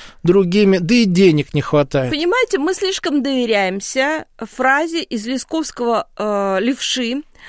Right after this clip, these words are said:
Speaker 2: о том, что в Англии ружья кирпичом не чистят, храни бог войны, они стрелять не годятся.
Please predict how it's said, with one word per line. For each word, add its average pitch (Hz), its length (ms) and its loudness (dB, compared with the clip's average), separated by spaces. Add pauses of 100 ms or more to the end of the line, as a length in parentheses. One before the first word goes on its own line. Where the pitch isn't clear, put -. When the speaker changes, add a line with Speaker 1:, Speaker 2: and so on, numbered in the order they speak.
(360)
Speaker 2:
о - 1300 -6
том, 370 300 0
что 269 560 0
в 220 160 0
Англии 349 560 2
ружья 240 540 2
кирпичом 247 680 -2
не 214 140 -4
чистят, - 640 -2
храни 277 420 0
бог 226 300 -2
войны, 220 540 0
они 240 320 0
стрелять 214 560 -2
не 226 160 -6
годятся. 202 720 -4